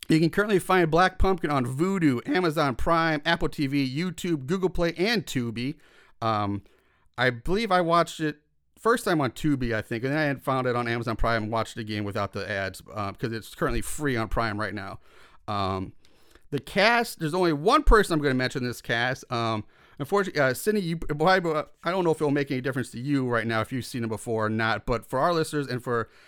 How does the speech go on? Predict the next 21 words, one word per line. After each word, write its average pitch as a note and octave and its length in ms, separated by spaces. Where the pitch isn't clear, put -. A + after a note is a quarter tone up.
like, A#2 220
for A#2+ 180
Aaron D3+ 340
and B2+ 140
Nachos C3 480
and, A#2 180
uh, A2+ 280
Eric, B2 320
or G#2+ 240
I G#2+ 80
should A#2+ 180
say A2 80
Slick - 320
and C3+ 100
Nasty B2+ 360
Jeff, A2+ 340
I A2 40
always G#2+ 200
fuck A2 160
that G#2 160
up, G#2 140